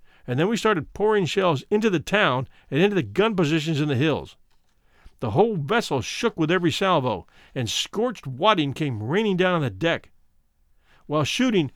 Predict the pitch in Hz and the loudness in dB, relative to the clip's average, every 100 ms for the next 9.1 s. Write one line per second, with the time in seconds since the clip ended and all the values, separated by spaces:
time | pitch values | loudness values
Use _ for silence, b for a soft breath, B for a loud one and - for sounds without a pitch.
0 | _ - 156 - 226 202 170 - 214 214 | _ -4 -4 0 2 2 0 -2 0 0
1 | - - 202 123 - b b - 240 247 | 0 -2 -2 -4 -8 b b 0 2 4
2 | 214 214 190 165 - 208 190 151 - _ | 2 2 2 0 2 2 4 0 -4 _
3 | - 131 120 175 127 117 147 202 170 160 | -6 -4 0 0 0 -2 0 0 2 0
4 | 98 - _ _ _ _ _ b b - | -2 -8 _ _ _ _ _ b b -6
5 | 131 - 254 - - 226 175 143 - 185 | -4 -2 -2 0 0 2 2 0 0 0
6 | 185 185 131 202 208 220 214 180 196 143 | 2 2 2 -2 0 -4 -2 -2 -2 -2
7 | 98 143 139 85 _ _ _ _ _ _ | -2 -2 -2 -4 _ _ _ _ _ _
8 | b b b 233 277 240 - 226 202 180 | b b b 0 2 0 2 4 4 4